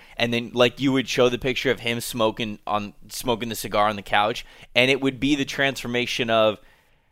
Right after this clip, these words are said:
Joe Burrow turned into, "I'll have her home by nine thirty," to, "She calls me daddy now." Like, that, this is Joe Burrow.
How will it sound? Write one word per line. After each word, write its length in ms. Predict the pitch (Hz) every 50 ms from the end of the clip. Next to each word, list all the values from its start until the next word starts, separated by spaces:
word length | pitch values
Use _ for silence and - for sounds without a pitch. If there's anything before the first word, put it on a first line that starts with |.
| _ _ _ _ _ _ _ - 123
Joe 200 | 117 143 147 143
Burrow 300 | 151 147 147 151 147 143
turned 500 | 139 - - 135 135 135 131 131 120 107
into, 680 | 127 131 131 127 120 - - 135 127 127 123 120 117 - -
"I'll 160 | 113 123 127 120
have 300 | - 131 135 135 135 -
her 140 | 143 123
home 340 | - 131 120 117 123 127 127
by 180 | 117 123 117 117
nine 300 | 120 123 117 120 117 104
thirty," 420 | - - 120 117 117 120 135 135
to, 300 | 127 - - 139 123 110
"She 180 | - - - 208
calls 380 | - - 117 107 117 120 -
me 140 | 127 120 107
daddy 380 | 101 101 95 98 104 113 120 120
now." 400 | 120 127 131 135 143 151 151 - -
Like, 320 | 131 135 135 131 - 123
that, 260 | 160 170 120 143 - - - - -
this 320 | 123 131 208 254 226 -
is 140 | 269 240 165
Joe 240 | 147 143 180 165 147
Burrow. 460 | 135 104 92 76 82 76 - - -